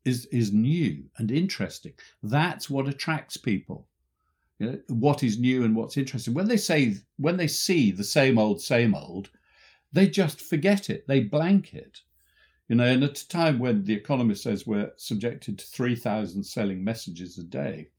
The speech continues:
in order to get through that thick fog, then you have to do new. You have to do interesting.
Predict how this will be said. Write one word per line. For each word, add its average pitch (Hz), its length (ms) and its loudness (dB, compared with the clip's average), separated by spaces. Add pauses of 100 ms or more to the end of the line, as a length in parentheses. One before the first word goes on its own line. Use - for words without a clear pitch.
(120)
in 123 100 2
order 170 280 0
to - 160 -10
get 151 280 -4
through 160 520 2 (300)
that - 260 -6 (180)
thick - 420 -8
fog, 98 680 0 (1600)
then 160 200 4
you 143 120 4
have 151 240 0
to 131 100 -4
do 104 200 2
new. 92 380 2 (200)
You 135 180 4
have 147 280 0
to - 80 -8
do 101 200 -2
interesting. - 600 -14